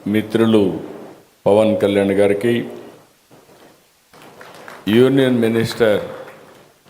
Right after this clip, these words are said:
చంద్రశేఖర్ గారికి, గౌరవనీయులు నారా లోకేష్ గారికి, పయ్యావుల కేశవ్ గారికి, నారాయణ గారికి, సెక్రటరీ, Department of Financial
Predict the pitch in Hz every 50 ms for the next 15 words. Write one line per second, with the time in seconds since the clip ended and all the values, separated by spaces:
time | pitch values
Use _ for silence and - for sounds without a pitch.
0 | - - - 113 110 113 120 107 - - 120 110 - 113 104 98 107 104 104 104
1 | - 117 120 123 127 - - - - - _ _ _ _ _ _ _ _ _ _
2 | _ _ _ _ _ _ _ _ _ _ _ _ _ _ - - 104 110 117 117
3 | 117 117 117 113 117 113 113 110 110 - - 95 104 107 107 110 110 107 101 104
4 | 104 101 - 107 101 - - 110 104 98 - - 120 120 120 - - 104 107 107
5 | 107 107 104 98 - 98 98 98 - - 113 98 104 104 101 101 - - 120 123
6 | 139 - - - - - - - 98 101 104 104 110 110 104 104 98 104 101 101
7 | 104 101 - 120 143 160 - - - - - - _ _ _ _ _ _ _ _
8 | _ _ _ _ _ _ _ - - _ _ - - - _ _ _ _ _ _
9 | _ _ _ _ _ _ _ _ _ _ _ _ _ _ _ _ _ _ _ _
10 | _ _ _ _ _ _ _ - - - 127 117 - 123 120 120 117 - 123 127
11 | 127 127 117 - - - - - - - _ _ _ _ - _ - - 98 110
12 | 113 110 117 117 117 - 120 113 107 113 - - 107 107 110 113 113 110 - -